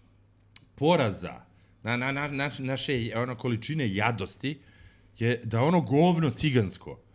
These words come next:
pretrčava i nabada našeg reportera, gura, šta god da je. Da li je reporter, da li je navijač, uopšte nije bitno. I da na to niko ne reaguje. Pa to, to je, znaš, ono,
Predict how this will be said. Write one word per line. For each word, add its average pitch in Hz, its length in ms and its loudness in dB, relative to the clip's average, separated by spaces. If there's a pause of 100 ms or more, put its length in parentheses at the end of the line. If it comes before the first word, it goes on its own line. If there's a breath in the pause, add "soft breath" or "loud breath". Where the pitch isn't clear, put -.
(1300 soft breath)
pretrčava 143 840 2
i 113 400 0
nabada 131 520 2
našeg 120 340 0
reportera, 113 600 0
gura, 98 300 0
šta - 180 -8
god 123 260 2
da 73 80 -10
je. 69 180 -14 (680 soft breath)
Da 120 100 4
li 117 80 6
je 107 40 4
reporter, 110 520 0
da 101 120 -2
li 104 60 -2
je 98 60 -4
navijač, 98 420 0
uopšte 113 260 -4
nije 127 220 -6
bitno. 139 260 -6 (640 loud breath)
I 104 100 -12
da 98 140 -10
na 95 120 -8
to 156 240 -2
niko 120 560 -2
ne 87 280 -4
reaguje. 87 720 -4 (520 soft breath)
Pa 95 160 -4
to, 104 160 -10
to 104 200 -2
je, 131 100 0
znaš, 160 300 -4
ono, 185 180 0